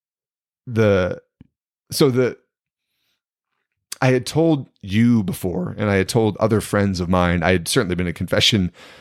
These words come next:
to <laughs> way too many priests who probably got sick of it over a whi-, after a while. Uh, I had told people before, but for whatever reason, this, this version of telling people, of disclosing it, was way more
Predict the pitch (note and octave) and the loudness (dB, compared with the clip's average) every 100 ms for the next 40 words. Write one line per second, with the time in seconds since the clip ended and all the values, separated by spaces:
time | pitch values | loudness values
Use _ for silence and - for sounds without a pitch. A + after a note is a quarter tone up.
0 | _ - G#2+ G2 C3+ F#2+ A2+ B2 G#2+ G2 | _ -4 -4 -2 -4 0 2 2 2 0
1 | F#2 G2 F#2 F2+ D3+ D3 G#2+ G2+ D#3 - | 0 2 2 4 4 4 0 2 0 2
2 | C#3 - B2 - A2 G2+ F2+ - G2 - | 0 0 -2 -2 -2 0 0 0 0 0
3 | F#2+ F2+ F2 - G3+ - - A#2+ G2+ F2 | 2 2 -2 -6 -14 -14 -6 0 2 2
4 | E2 - _ _ _ B2 A#2+ G#2 - D#3 | -2 -8 _ _ _ 0 0 0 0 0
5 | C#3+ D3 A#2+ G2+ - B2 G#2 F2+ F2 G2+ | 2 0 0 -2 -4 0 0 0 -4 -8
6 | _ _ _ _ C3 - C#3+ G3 F#3 D3 | _ _ _ _ -2 0 0 2 4 2
7 | G#2+ F#2+ A#2+ D3 - G#2 A#2 C3+ - A#2 | 2 0 0 -2 -4 -6 -2 -2 -4 -4
8 | B2 B2+ A#2+ A#2 F#2 E2 - G2 G2 F#2 | 2 2 2 2 0 -4 -2 -2 0 -2
9 | - F#2 F2+ E2+ D#2 F2+ F#2+ - G#2 G2 | -4 -6 -4 -6 -6 -6 -6 -2 0 0
10 | F#2 F2 - - - _ F#2+ G#2 F2+ F2 | 0 -2 -4 -16 -20 _ -2 -2 -2 -4
11 | F#2+ C3 B2 A#2+ G2+ G2+ G2+ F#2+ F2+ F2 | 0 2 4 2 0 -2 -2 -4 -6 -8